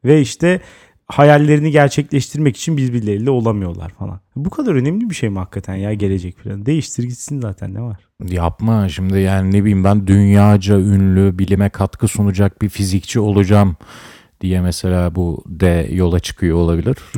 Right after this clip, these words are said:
Speaker 1: Eğer bu kadar ciddiyse
Speaker 2: Ee,
Speaker 1: tamam.
Speaker 2: Veya gelecek planlarımdan kastı akşam eve işte McDonald's söyleyecektim.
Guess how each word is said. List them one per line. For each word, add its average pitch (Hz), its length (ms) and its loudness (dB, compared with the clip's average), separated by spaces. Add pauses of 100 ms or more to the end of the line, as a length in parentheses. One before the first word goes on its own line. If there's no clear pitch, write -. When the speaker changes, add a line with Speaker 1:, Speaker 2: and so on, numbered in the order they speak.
(320)
Speaker 1:
Eğer 135 500 4
bu 165 120 4
kadar 139 500 4
ciddiyse 131 520 2
Speaker 2:
Ee, 175 60 0
Speaker 1:
tamam. 113 280 0 (180)
Speaker 2:
Veya 95 380 2
gelecek 104 540 2
planlarımdan 92 880 -2
kastı 113 720 -4 (140)
akşam - 640 -4
eve 92 360 0 (300)
işte - 260 -14 (380)
McDonald's 90 540 -4
söyleyecektim. 80 840 -4